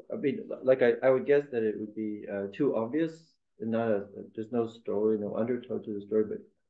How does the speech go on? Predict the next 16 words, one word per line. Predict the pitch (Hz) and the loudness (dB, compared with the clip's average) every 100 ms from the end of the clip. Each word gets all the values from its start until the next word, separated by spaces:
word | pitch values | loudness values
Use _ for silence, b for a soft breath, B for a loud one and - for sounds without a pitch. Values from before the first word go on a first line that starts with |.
| _ _ - | _ _ -6
I | |
wondered | 120 123 117 110 | -2 0 0 -2
if | |
you | 113 113 | 0 2
would, | 110 101 - _ _ _ _ | 0 -2 -18 _ _ _ _
how | - 143 | 2 6
would | 135 123 | 6 4
you, | 120 110 - _ _ _ _ - | -2 -4 -10 _ _ _ _ -12
um, | 120 110 104 101 101 101 - _ _ _ _ | -8 -6 -6 -6 -8 -10 -20 _ _ _ _
suggest | - 120 120 113 | -6 0 0 2
other | - 139 170 | 4 4 4
people, | 135 117 104 104 | 0 -4 -4 -4
if | |
not | 110 104 | -4 -4
yourself, | 107 110 110 101 - | -6 -4 -6 -6 -8
would | 110 | -10